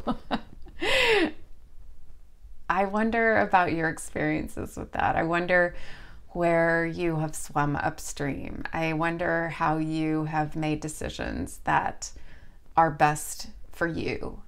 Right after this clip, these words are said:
and no one else. And I wonder where you haven't and you've realized, "Ooh, this is folly." Um, yeah, tell me about some of those.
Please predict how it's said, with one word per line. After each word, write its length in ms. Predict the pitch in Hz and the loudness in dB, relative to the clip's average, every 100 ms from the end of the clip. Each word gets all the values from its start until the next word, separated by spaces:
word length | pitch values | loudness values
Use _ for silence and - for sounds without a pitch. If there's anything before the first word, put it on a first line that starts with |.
| - | -6
and 160 | 175 170 | -2 0
no 140 | 175 | 0
one 160 | 170 156 | 0 0
else. 500 | 98 120 - - - - - - - | -2 -2 -4 -10 -12 -12 -12 -10 2
And 100 | 240 | 6
I 40 | |
wonder 260 | 277 320 349 | 8 8 6
where 120 | 339 | 6
you 120 | 339 | 4
haven't 600 | 254 247 339 - - - - | 4 4 4 0 -2 -4 -4
and 160 | 185 185 | -4 -4
you've 120 | 180 | -2
realized, 580 | 190 190 185 180 175 - | 2 4 4 4 2 0
"Ooh, 360 | 285 359 - - | 0 0 -2 -6
this 220 | - 247 311 | -2 0 0
is 200 | 302 - | -2 -4
folly." 720 | - - - - 226 254 - - - - - - - - | -2 0 0 0 -2 -4 -8 -16 -16 -14 -14 -14 -14 -10
Um, 800 | - 165 156 156 - - 202 202 - - - - - - - - - - - - - - - | -6 -4 -4 -4 -4 -4 -6 -10 -12 -14 -14 -14 -16 -16 -16 -16 -18 -16 -16 -14 -16 -16 -8
yeah, 300 | 190 156 143 143 - - - - - - - - | -2 -2 -2 -8 -16 -18 -18 -16 -14 -16 -14 -8
tell 200 | - 226 | -4 -2
me 100 | 202 | 0
about 220 | - - | -2 -2
some 220 | - - | -6 -8
of 100 | - | -6
those. 440 | - - - - | -8 -8 -10 -14